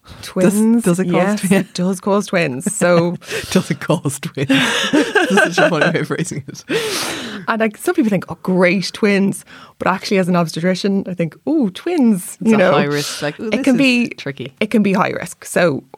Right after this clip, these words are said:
Speaker 1: I suppose we want to avoid twin pregnancy if we can.
Speaker 2: Can. <laughs>
Speaker 1: What you want is one, one healthy baby.
Speaker 2: Yeah.
Speaker 1: Um, so risk of twins with Clomid is somewhere between five and ten percent.
Speaker 2: Okay.
Speaker 1: There's also a small risk of the ovaries hyperstimulating,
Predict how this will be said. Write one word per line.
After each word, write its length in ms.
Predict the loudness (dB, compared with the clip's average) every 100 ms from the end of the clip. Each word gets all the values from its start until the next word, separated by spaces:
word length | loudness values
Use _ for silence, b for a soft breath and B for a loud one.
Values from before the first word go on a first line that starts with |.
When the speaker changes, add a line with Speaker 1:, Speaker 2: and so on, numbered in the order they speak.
| -4
Speaker 1:
I 40 |
suppose 220 | 0 0
we 80 | 2
want 220 | 2 2
to 80 | 2
avoid 600 | 0 2 2 2 2 -4
twin 320 | -2 0 0
pregnancy 600 | 0 -2 -2 -4 -6 -8 -10 -8
if 260 | -8 -6 -8
we 140 | -8
can. 380 | -6 -8 -8 -10
Speaker 2:
Can. 340 | -14 -8 -6
<laughs> 40 | -4
Speaker 1:
What 180 | -2
you 40 | 0
want 140 | 0
is 100 | 0
one, 520 | 0 2 4 2 0 -2
one 200 | 2 2
healthy 320 | 4 2 0
baby. 400 | 0 2 2 -2 -6 -6
Speaker 2:
Yeah. 180 | -6 -6 -4
Speaker 1:
Um, 440 | -4 -2 -4 -6 -8 _ _ -18
so 500 | -2 2 4 2 0 B B B B B -10
risk 320 | 0 0 0
of 60 | 0
twins 300 | 4 4 4
with 120 | 2
Clomid 300 | 2 2 2
is 100 | 0
somewhere 240 | 0 2 2
between 280 | 2 0
five 240 | 0 -2 -2
and 120 | -4
ten 160 | -4 -4
percent. 460 | -6 -8 -6 -8 -8
Speaker 2:
Okay. 280 | -8 -10 -14 _ _ _ -18 -4
Speaker 1:
There's 160 | 0 4
also 200 | 4 4
a 80 | 2
small 240 | 4 4
risk 240 | 2 0
of 80 | -2
the 100 | 2
ovaries 380 | 2 2 0 -2
hyperstimulating, 1160 | -2 0 2 0 0 0 2 0 0 0 -2